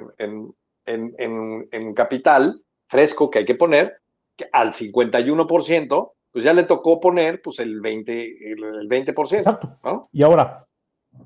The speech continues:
Speaker 1: Entonces, ese veinte por ciento de seis mil, pues son mil doscientos millones de dólares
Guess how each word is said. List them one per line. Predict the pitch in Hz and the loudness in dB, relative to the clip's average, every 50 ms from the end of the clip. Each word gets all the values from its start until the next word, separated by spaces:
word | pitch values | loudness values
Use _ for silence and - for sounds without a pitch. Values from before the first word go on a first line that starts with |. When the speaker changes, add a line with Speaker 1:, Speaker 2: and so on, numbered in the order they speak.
| _ - | _ -8
Speaker 1:
Entonces, | 123 104 - 147 - 151 135 - - - _ _ | -4 0 0 0 0 -2 -8 -8 -10 -12 _ _
ese | _ 143 143 131 160 | _ -2 2 2 4
veinte | 160 170 175 170 190 | 6 6 6 4 4
por | 196 190 175 | 2 2 2
ciento | 156 190 202 185 - 196 185 | 4 4 4 4 4 2 2
de | 127 127 | 2 2
seis | - - 147 143 139 | 2 2 0 0 2
mil, | 156 185 190 185 180 190 240 262 - _ _ _ _ _ _ _ _ _ _ _ _ _ _ _ _ | 4 4 6 6 6 4 0 -4 -10 _ _ _ _ _ _ _ _ _ _ _ _ _ _ _ _
pues | _ - 110 | _ -14 -2
son | - 160 170 175 165 139 | 0 0 0 0 -2 -2
mil | 143 156 165 | -2 -2 2
doscientos | 165 185 170 - 151 147 147 147 | 2 2 2 2 -2 -4 -4 -6
millones | 147 135 120 117 131 139 | -4 -2 -2 -2 0 2
de | 175 | 4
dólares | 202 247 277 302 226 - - - | 4 4 4 2 0 -4 -6 -18